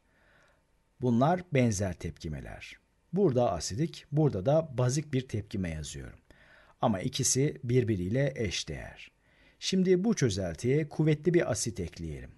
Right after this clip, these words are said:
Mesela içine hidrojen klorür attık diyelim.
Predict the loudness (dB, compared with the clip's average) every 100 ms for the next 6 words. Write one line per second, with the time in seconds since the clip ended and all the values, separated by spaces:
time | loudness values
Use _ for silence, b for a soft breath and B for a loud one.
0 | _ -2 0 0 0 0 0 -4 -2 -2
1 | -2 B B 4 4 6 2 2 0 2
2 | 4 4 2 -2 -4 -14 -10 -8 -8